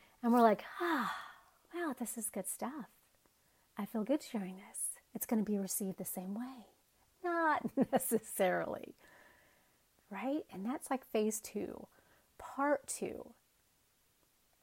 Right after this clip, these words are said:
of sharing your gift, sharing your message, sharing your perspective. And you could be, just like in any conversation, y'all, you could be the most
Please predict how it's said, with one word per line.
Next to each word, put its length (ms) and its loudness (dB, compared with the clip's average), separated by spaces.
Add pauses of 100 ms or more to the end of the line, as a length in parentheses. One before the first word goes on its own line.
(240)
of 260 4 (160)
sharing 460 2
your 100 0
gift, 340 -2
sharing 440 2
your 80 0
message, 560 0 (600)
sharing 380 0
your 100 -2
perspective. 840 -10 (2250)
And 180 2
you 100 4
could 200 0
be, 240 2
just 240 -2
like 160 0
in 80 0
any 200 -2
conversation, 800 -4 (320)
y'all, 140 4
you 200 2
could 240 -2
be 180 4
the 100 2
most 240 0